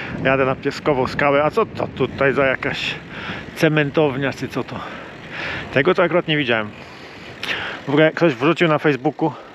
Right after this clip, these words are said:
zdjęcie, jak wyglądały te uliczki na Ursusie jeszcze do niedawna, które teraz są obładowane apartamentowcami.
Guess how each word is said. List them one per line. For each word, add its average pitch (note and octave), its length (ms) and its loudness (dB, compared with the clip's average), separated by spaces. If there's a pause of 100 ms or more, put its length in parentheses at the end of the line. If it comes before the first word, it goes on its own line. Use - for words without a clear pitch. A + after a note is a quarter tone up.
(920)
zdjęcie, D3 480 4
jak C#3 140 4
wyglądały C#3 600 4
te C#3 140 4
uliczki C3+ 400 2
na B2+ 100 4
Ursusie C3+ 400 2
jeszcze A#2 240 2
do B2+ 100 2
niedawna, B2+ 420 4
które B2 220 0
teraz B2 260 2
są C3 340 2
obładowane C3+ 600 2
apartamentowcami. C#3 1200 0